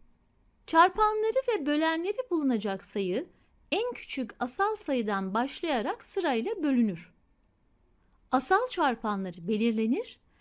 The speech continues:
ve aynı olanların sayısı üs olarak ifade edilir.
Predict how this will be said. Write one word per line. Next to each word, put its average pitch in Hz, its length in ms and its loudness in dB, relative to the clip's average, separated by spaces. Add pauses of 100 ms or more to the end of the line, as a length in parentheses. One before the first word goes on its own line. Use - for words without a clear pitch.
(220)
ve 226 220 -2
aynı 415 440 4
olanların 190 520 0
sayısı 277 520 -2 (260)
üs 466 240 0
olarak 233 460 -4
ifade 311 460 -4
edilir. 196 420 -4